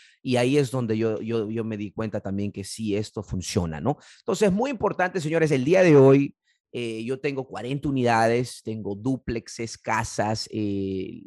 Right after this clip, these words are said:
un edificio de seis unidades que compré hace unos meses. Y, y bueno, a mis veintinueve añitos tengo la libertad financiera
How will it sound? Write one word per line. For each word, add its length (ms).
un 100
edificio 420
de 60
seis 320
unidades 380
que 160
compré 280
hace 120
unos 140
meses. 480
Y, 300
y 80
bueno, 220
a 40
mis 100
veintinueve 420
añitos 500
tengo 280
la 120
libertad 340
financiera 600